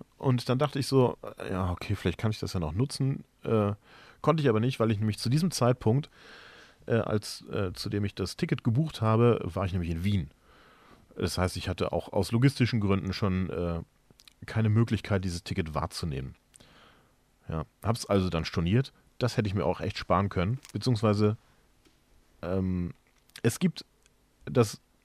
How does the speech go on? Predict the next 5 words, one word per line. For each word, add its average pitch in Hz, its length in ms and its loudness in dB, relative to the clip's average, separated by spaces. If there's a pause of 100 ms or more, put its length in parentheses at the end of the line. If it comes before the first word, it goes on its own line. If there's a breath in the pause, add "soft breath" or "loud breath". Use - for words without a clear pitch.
(120)
ja, 78 260 -2 (520 loud breath)
Preispolitik, - 840 0
ja. 90 140 0 (520 loud breath)
Es - 140 -4
gibt 131 160 0